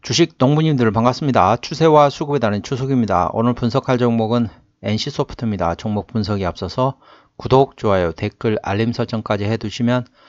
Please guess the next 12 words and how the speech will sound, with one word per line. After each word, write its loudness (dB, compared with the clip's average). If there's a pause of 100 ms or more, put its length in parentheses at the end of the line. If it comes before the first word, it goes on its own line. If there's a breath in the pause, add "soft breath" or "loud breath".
(200 soft breath)
저의 0
기를 0
받아서 0
주식 -4
투자가 -2
대박 -2
나실 -6
겁니다. -6
더불어 -6
사단의 -4
기동 -6
영상과 -2